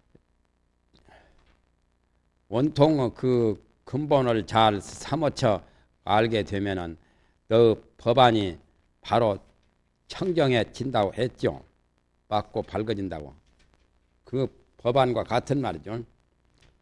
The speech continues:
법안정이라고 할 경우는 초지에서 견도하는 것을 보통 말합니다. 초지보살이 도를 보는 것을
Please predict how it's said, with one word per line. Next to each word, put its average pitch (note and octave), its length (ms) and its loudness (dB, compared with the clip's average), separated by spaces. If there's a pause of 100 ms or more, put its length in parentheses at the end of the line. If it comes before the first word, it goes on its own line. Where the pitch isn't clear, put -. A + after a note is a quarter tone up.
(2500)
법안정이라고 D3 880 4 (320)
할 B2+ 140 -4
경우는 A2+ 360 -2 (260)
초지에서 D#3 760 2 (380)
견도하는 B2+ 1500 -2
것을 G2 280 -2
보통 G2+ 420 -8 (220)
말합니다. F2 540 -4 (400)
초지보살이 G2 800 -8 (480)
도를 F#2+ 400 -4
보는 F#2+ 360 -10
것을 F#2+ 340 -8